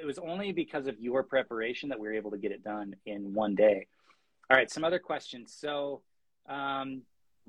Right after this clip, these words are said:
do you have drafts of your courses and use it as a pilot before you sold the final product? No, we didn't do any of li-, anything like that. Um, basically, we put up a landing page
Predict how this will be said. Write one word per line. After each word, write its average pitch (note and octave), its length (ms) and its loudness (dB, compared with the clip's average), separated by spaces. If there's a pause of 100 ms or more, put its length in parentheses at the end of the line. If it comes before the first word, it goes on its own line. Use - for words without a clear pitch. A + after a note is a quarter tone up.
(180)
do C#3 120 -8
you D#3 280 -2
have E3+ 380 4 (180)
drafts D#3+ 500 -4
of E3 80 -8
your D#3 120 -4
courses C3+ 520 0
and A#2+ 160 -4
use B2 200 -2
it A#2+ 60 -2
as A2+ 120 -2
a A2+ 60 2
pilot A#2 400 2
before B2 400 0
you D3+ 140 0
sold D3 360 0
the C#3 60 -8
final D3 260 -2
product? D#3 400 4 (420)
No, D#3 140 -2
we F3+ 120 2
didn't B3+ 360 -6
do F#3 220 0
any E3+ 220 -2
of D3 180 -6
li-, D3 100 -10 (120)
anything C#3+ 760 -10
like A#2 240 -4
that. G#3+ 260 4 (380)
Um, B2+ 520 0 (680)
basically, D#3 440 0
we C#3 100 2
put - 200 2
up F#3 100 -2
a D3 40 -2
landing C3+ 420 -2
page A2+ 480 -6